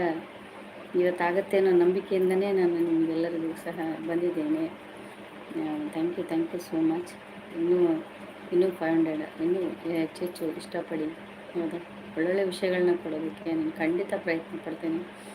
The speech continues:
ಆ, ಒಂದು ವೇಳೆ ನಿಮಗೆ ಇಂಥದ್ದು ಬೇಕು ಕಂಟೆಂಟ್ ಅಂತಂಗಿದ್ರೆ ನೀವು ಕಾಮೆಂಟ್ ಮಾಡ್ಬೋದು ನನ್ನ ವಿಡಿಯೋಗಳಲ್ಲಿ, "ಇಂಥದ್ರ ಮೇಲೆ ಮಾಡಿ" ಅಂತ. ಒಬ್ರು ಮಾಡಿದ್ದಾರೆ, ಮದುವೆ ಬಗ್ಗೆ ಕೇಳಿದ್ರು, ಅದನ್ನು ಮಾಡಿದೆ. ಆಮೇಲೆ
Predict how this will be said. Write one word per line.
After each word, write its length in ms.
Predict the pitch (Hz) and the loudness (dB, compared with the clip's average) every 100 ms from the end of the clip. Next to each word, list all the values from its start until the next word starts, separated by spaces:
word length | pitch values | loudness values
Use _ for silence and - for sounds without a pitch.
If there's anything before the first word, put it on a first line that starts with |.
| - - 202 | -14 -10 0
ಆ, 140 | 180 180 175 165 | 4 6 6 4
ಒಂದು 140 | 165 196 | 2 2
ವೇಳೆ 200 | 202 214 | 2 4
ನಿಮಗೆ 340 | 196 190 185 | 4 2 2
ಇಂಥದ್ದು 360 | 185 190 190 196 | 0 0 0 0
ಬೇಕು 360 | 190 196 - | 0 0 -2
ಕಂಟೆಂಟ್ 500 | 185 180 175 185 180 | -2 2 2 2 0
ಅಂತಂಗಿದ್ರೆ 520 | 185 185 180 180 190 226 | 0 0 2 0 0 0
ನೀವು 300 | 202 185 180 | 0 -2 0
ಕಾಮೆಂಟ್ 300 | 175 180 190 | 2 2 2
ಮಾಡ್ಬೋದು 480 | 175 165 170 156 | -2 0 0 2
ನನ್ನ 280 | 165 165 165 | 2 4 4
ವಿಡಿಯೋಗಳಲ್ಲಿ, 540 | 165 175 170 160 156 190 - - - - 180 | 2 0 0 -2 -2 -4 -6 -14 -14 -4 0
"ಇಂಥದ್ರ 320 | 180 185 175 | 2 2 4
ಮೇಲೆ 260 | 175 180 175 | 4 6 4
ಮಾಡಿ" 340 | 165 165 170 | 4 0 0
ಅಂತ. 200 | 160 156 | -2 -2
ಒಬ್ರು 420 | 180 220 175 170 | -6 -4 -4 0
ಮಾಡಿದ್ದಾರೆ, 460 | 175 185 196 160 156 | 2 2 2 0 -4
ಮದುವೆ 460 | 170 - 175 175 185 | -6 -2 -2 0 -2
ಬಗ್ಗೆ 300 | 185 165 175 | -2 -2 -2
ಕೇಳಿದ್ರು, 380 | 170 165 170 | -2 -2 -2
ಅದನ್ನು 320 | 170 156 180 175 | -2 0 0 0
ಮಾಡಿದೆ. 560 | 160 156 170 196 - - - - - - - - - - - - - - - 175 | 0 0 -4 -6 -14 -16 -14 -14 -16 -16 -16 -16 -16 -16 -16 -16 -16 -16 -4 0
ಆಮೇಲೆ 680 | 165 165 160 160 165 165 | 0 2 0 0 -2 -4